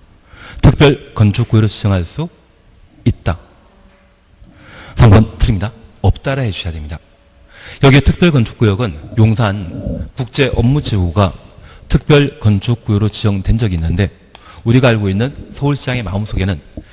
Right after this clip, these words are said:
저 용산과 여의도 개발한다, 내버려둔다. 개발하실 분입니다. 작년에 칠월 달에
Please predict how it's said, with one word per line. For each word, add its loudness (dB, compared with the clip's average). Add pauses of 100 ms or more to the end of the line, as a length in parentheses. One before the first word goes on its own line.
(200)
저 2
용산과 -2 (1400)
여의도 2 (1800)
개발한다, 0 (160)
내버려둔다. -2 (1900)
개발하실 4
분입니다. -6 (960)
작년에 2
칠월 -6
달에 -4